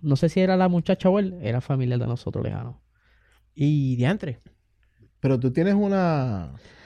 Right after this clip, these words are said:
Speaker 3: ¿por qué tú
Speaker 1: Sí.
Speaker 3: piensas que pasó?
Speaker 1: Bueno,
Speaker 3: Tírate,
Speaker 1: obviamente,
Speaker 3: tírate esa de esto, vamos a
Speaker 1: obviamente exceso de velocidad. Ahí no, ahí no hay problema.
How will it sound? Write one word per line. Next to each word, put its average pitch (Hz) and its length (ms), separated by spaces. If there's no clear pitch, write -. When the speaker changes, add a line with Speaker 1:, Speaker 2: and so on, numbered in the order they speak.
Speaker 3:
¿por 123 140
qué 135 100
tú - 60
Speaker 1:
Sí. 190 140
Speaker 3:
piensas 220 300
que 151 140
pasó? 131 460
Speaker 1:
Bueno, 143 300
Speaker 3:
Tírate, 135 100
Speaker 1:
obviamente, 208 420
Speaker 3:
tírate 139 180
esa 139 200
de 165 80
esto, 214 180
vamos 180 100
a 175 40
Speaker 1:
obviamente 226 500
exceso 185 380
de - 20
velocidad. 156 360
Ahí 123 180
no, 135 80
ahí 131 200
no 139 60
hay 139 60
problema. 117 360